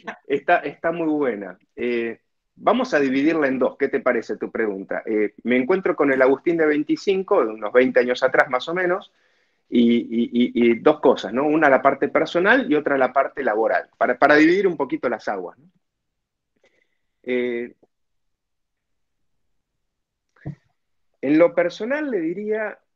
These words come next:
em, modera un poquito y disfruta más tu presente. Disfruta más de, de las cosas que te pasan hoy. Y no es irte de fiesta todos los días, ¿eh? Ojo, pa-, pará, no, no, no estoy hablando de eso. Es disfrutar las cosas simples de la vida.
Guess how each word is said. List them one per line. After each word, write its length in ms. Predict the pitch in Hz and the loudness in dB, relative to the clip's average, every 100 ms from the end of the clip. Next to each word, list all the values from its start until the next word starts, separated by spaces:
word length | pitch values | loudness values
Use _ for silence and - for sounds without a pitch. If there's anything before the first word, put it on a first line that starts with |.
| _ | _
em, 580 | - 113 113 110 110 107 104 _ _ _ _ _ | -14 -12 -12 -12 -14 -16 _ _ _ _ _ _
modera 680 | 120 139 143 139 147 160 220 | -6 -2 2 2 2 2 0
un 160 | 226 | 0
poquito 500 | - 151 - 226 - | 0 -2 -2 -4 2
y 60 | 151 | 2
disfruta 600 | 120 123 - 127 127 156 | 2 -2 0 -2 2 2
más 500 | 156 175 202 - - _ _ _ | 4 2 0 -8 -20 _ _ _
tu 140 | 123 | 0
presente. 720 | 127 123 - 107 90 92 82 _ _ _ _ _ _ _ _ _ _ _ - - | 2 2 2 0 0 -8 -12 _ _ _ _ _ _ _ _ _ _ _ -20 -20
Disfruta 460 | - 110 123 120 143 | -14 -8 -6 0 4
más 340 | 151 156 - - | 4 2 -2 -18
de, 540 | 107 110 104 101 78 - | -8 -2 0 0 -2 -10
de 140 | 113 | 0
las 160 | 113 - | 0 2
cosas 300 | 151 143 147 | -2 -2 -4
que 100 | 120 | -4
te 140 | 110 | -4
pasan 380 | 107 120 - 107 | -2 -2 0 -2
hoy. 160 | 95 78 - | -2 -8 -4
Y 80 | 175 | 0
no 80 | |
es 120 | 247 143 | 2 0
irte 220 | 113 107 | 0 2
de 100 | 101 | 2
fiesta 320 | 120 113 101 | 2 -2 0
todos 140 | 104 | 2
los 100 | 98 | 2
días, 320 | 98 82 82 127 | 0 -8 -8 -10
¿eh? 140 | 131 | -8
Ojo, 320 | - 107 76 | -4 -4 -6
pa-, 180 | - 80 - | -12 -12 0
pará, 260 | 104 80 82 | 0 0 -4
no, 140 | 87 | -20
no, 120 | - | -12
no 80 | 87 | -12
estoy 160 | - 113 | -2 0
hablando 320 | 110 113 107 | 2 2 0
de 60 | |
eso. 240 | 92 - 92 _ - _ | -2 -8 -14 _ -20 _
Es 140 | 190 | 0
disfrutar 480 | 190 - 170 165 208 | 0 0 -2 2 2
las 160 | 185 | 0
cosas 320 | - 170 170 151 | -2 -2 -2 0
simples 400 | 175 170 160 127 | 0 0 -2 -2
de 80 | |
la 100 | 113 | 0
vida. 360 | 104 104 87 - | 0 0 -4 -12